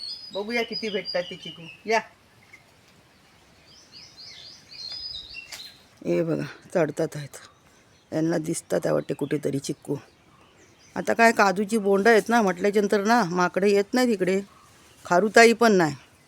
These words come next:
सगळं काजूची बोंड खायला गेलेत. फणस, काजूची बोंड.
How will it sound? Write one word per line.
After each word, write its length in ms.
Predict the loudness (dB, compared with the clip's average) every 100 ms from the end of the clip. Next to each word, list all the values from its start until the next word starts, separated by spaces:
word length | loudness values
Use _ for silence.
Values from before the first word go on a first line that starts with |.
| _ _ _ _ _ -8
सगळं 240 | -2 0
काजूची 440 | 4 4 2 -2 0
बोंड 300 | 2 4 4
खायला 300 | 6 8 8
गेलेत. 280 | 6 4 2 -2 -12 -20 -20 -20 -20 _ _ _
फणस, 560 | 4 6 8 6 2 -6 -12 -20 -20 _ _ _ _ _ 2
काजूची 380 | 2 2 -2 -4
बोंड. 360 | 2 4 8